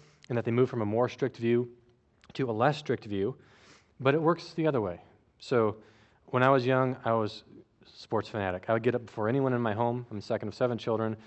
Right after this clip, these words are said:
Head out to the b-, end of the driveway, get the newspaper. In those days, there were no tablets or smartphones. And I would come in and read the sports page cover to cover. That's crazy.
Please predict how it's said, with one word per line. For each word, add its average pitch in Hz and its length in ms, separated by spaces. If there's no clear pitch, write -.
Head 127 160
out 127 100
to - 60
the 110 80
b-, 104 160
end 127 100
of 131 60
the 120 40
driveway, 113 540
get 117 100
the 123 80
newspaper. 110 480
In 104 80
those 107 160
days, 104 420
there 104 100
were 101 80
no 98 120
tablets 104 400
or 107 40
smartphones. 101 580
And 104 100
I 104 60
would 101 160
come 165 160
in 135 180
and 107 540
read 120 160
the 117 60
sports 127 300
page 92 260
cover 113 160
to 107 80
cover. 95 300
That's 117 160
crazy. 123 400